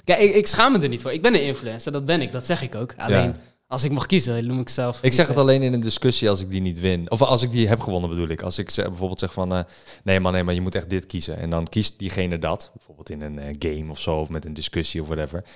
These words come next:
Speaker 2: En dan zegt hij, eh, zeg ik daar achteraan, zeg ik gewoon van, "Ja, maar weet je waarom jij nu hebt gekozen wat ik wilde? Omdat ik influencer ben. Ik heb invloed op jou. Ik zie, ik, het is mijn vak.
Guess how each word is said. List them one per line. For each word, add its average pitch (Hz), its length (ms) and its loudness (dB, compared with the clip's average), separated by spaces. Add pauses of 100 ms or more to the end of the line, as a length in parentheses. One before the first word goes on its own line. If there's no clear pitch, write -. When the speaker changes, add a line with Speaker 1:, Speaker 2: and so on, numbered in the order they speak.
(300)
Speaker 2:
En 90 100 -6
dan 85 100 0
zegt 85 180 -4
hij, 90 140 -4
eh, 87 140 -6
zeg 90 180 0
ik 87 80 -4
daar 90 120 4
achteraan, 87 400 0
zeg 85 140 -6
ik - 60 -12
gewoon 85 160 -2
van, 85 140 -6
"Ja, 85 120 -2
maar 80 160 -4
weet 87 140 2
je 92 80 -6
waarom 92 220 2
jij 92 140 4
nu 92 140 0
hebt 90 120 2
gekozen 92 340 2
wat 85 120 0
ik 87 100 -2
wilde? 90 260 4
Omdat 95 240 -4
ik 87 60 0
influencer 80 360 -4
ben. 78 120 -6 (240)
Ik - 60 -20
heb 92 120 -2
invloed 87 300 0
op 78 100 -4
jou. 78 200 -4 (140)
Ik 87 120 -10
zie, 104 320 0
ik, 85 80 -6
het 80 100 -10
is 87 60 -2
mijn 87 120 -2
vak. - 280 0